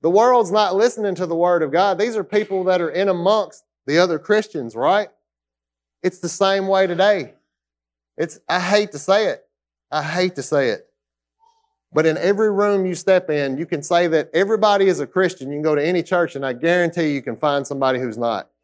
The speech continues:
And I'm not telling to judge. I'm saying they know they're not. And this is the warning. What kind of sense would it make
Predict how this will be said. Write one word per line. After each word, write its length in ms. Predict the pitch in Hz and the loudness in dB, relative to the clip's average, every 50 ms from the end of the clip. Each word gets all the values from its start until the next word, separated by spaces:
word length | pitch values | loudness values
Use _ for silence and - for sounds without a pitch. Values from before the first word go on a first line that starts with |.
| _ - | _ -2
And 100 | 139 160 | 2 2
I'm 100 | 175 202 | 4 4
not 200 | 202 180 147 - | 4 2 2 4
telling 300 | - 190 214 202 156 131 | 2 4 4 4 0 -2
to 120 | 120 113 | -4 -6
judge. 460 | 101 127 151 170 165 131 123 - - _ _ _ _ _ _ _ _ - | 0 2 4 4 4 4 0 -4 -10 _ _ _ _ _ _ _ _ -8
I'm 120 | 135 156 | -6 -4
saying 340 | - - 170 160 147 135 127 | 0 0 2 2 0 0 2
they 200 | 156 160 202 214 | 2 4 4 4
know 400 | 190 160 143 131 113 95 - - _ _ _ _ _ _ _ | 4 4 2 2 0 -2 -4 -10 _ _ _ _ _ _ _
they're 160 | 143 143 139 | -2 0 0
not. 360 | 139 135 127 113 104 - _ _ _ _ _ _ _ _ _ _ _ _ | 2 0 0 0 -2 -4 _ _ _ _ _ _ _ _ _ _ _ _
And 120 | - 131 135 | -12 2 4
this 220 | 196 233 - - | 4 4 4 2
is 140 | 226 196 165 | -2 -2 0
the 80 | 160 165 | 2 2
warning. 420 | 170 196 247 277 240 156 101 - - _ _ _ _ _ _ _ _ _ _ _ _ _ _ _ _ _ | 4 6 4 4 4 0 -2 -8 -14 _ _ _ _ _ _ _ _ _ _ _ _ _ _ _ _ _
What 340 | _ 123 175 233 240 240 - | _ 2 2 2 2 0 -2
kind 320 | - 247 226 233 233 220 202 | 0 2 4 4 4 2 0
of 140 | 160 117 | -2 -4
sense 640 | - - - - 240 262 254 214 - - - - _ _ | -8 -14 0 2 2 2 2 0 -2 -6 -18 -20 _ _
would 220 | 143 147 170 175 | -4 -2 -2 -2
it 100 | 190 156 | -2 0
make 340 | 170 196 220 226 196 147 | 0 2 2 2 0 -2